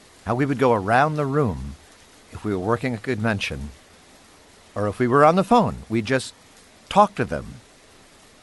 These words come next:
like we were their therapist. And they would tell us about how they never asked the love of their life to marry them, about how they didn't take that vacation because they didn't want to spend the money,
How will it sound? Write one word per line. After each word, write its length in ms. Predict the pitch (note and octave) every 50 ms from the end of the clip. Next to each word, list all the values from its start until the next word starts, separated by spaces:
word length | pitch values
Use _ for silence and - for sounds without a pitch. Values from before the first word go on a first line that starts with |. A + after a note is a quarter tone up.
| - - -
like 160 | G#2+ - -
we 60 | D3
were 120 | B2+ A2+
their 160 | A#2+ C3+ B2+ A2
therapist. 640 | - G3 G3+ F3+ C3 - - - C2+ - - - - - - - - - - - - - - - - - - - - - - - - - - - - - - _
And 120 | - C#3 D#3
they 80 | F3
would 160 | F#3 F#3 E3+ -
tell 200 | - B3 C4+ F#3
us 140 | A#2+ -
about 240 | A#2+ G2 A#2 A#2+ A#2+
how 140 | B2+ C#3+ D3
they 120 | C#3+ C#3+
never 360 | C#3+ F3 G#3+ B3 A#3 F#3 D#3 B2+
asked 300 | C3+ C3 C#3 C3 - -
the 80 | A#2+
love 180 | A#2 C3 C3+ C#3+
of 100 | B2+ A2+
their 120 | B2+ A#2+
life 240 | A#2+ B2 A#2+ A#2 -
to 80 | - B2
marry 340 | G#2+ B2 C3+ D3 D3+ D3 C#3+
them, 380 | C#3 D3 C#3+ D#3 D#3 D3+ D3 - - - - - - - - - - - - - - - - - - - - - - - - - - -
about 160 | C3 C3+ A#2
how 100 | C3+ B2+
they 120 | A#2 C3+
didn't 220 | C3 C3+ A#2+ B2+ A#2+
take 160 | C#3 C3 A2
that 140 | B2 G#2+ -
vacation 600 | A#2+ - - D#3 D#3+ - - E3 D3+ D3 D3+ D3
because 280 | B2+ G2 - F#2+ F2
they 140 | F#2+ F#2+ G2+
didn't 200 | G2+ B2 A2+ G#2+
want 140 | G#2 A2 G#2+
to 60 | -
spend 220 | - - A2+ G2+ G2+
the 40 |
money, 480 | G#2 A#2 C3+ D3+ D3+ D3+ D3 D3+ D3+ D3